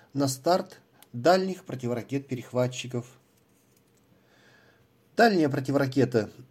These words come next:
должна поразить боеголовку в ближнем космосе. Дальняя противоракета взлетает величественно.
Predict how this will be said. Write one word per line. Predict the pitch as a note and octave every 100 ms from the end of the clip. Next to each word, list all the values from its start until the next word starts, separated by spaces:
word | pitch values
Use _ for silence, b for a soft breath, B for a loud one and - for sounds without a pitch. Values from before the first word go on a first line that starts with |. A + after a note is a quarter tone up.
| -
должна | D3 D3+ - E3+
поразить | D#3+ D3+ C3+ D#3
боеголовку | C3 C#3 B2+ D3+ G3 G3 F3
в |
ближнем | A#2+ C3+ C#3 C3+ A#2+
космосе. | A#2+ C3 C3 B2 - A#2 G#2 _ _ _ _ _ _ _ b b b b b b
Дальняя | D#3+ A#3 F#3+ C#3
противоракета | B2+ B2 C3+ C3 C3 B2+ B2+
взлетает | A2 C#3 C#3 G3+ -
величественно. | A#2 C3 C3+ C3 B2+ A#2+ A#2+ A#2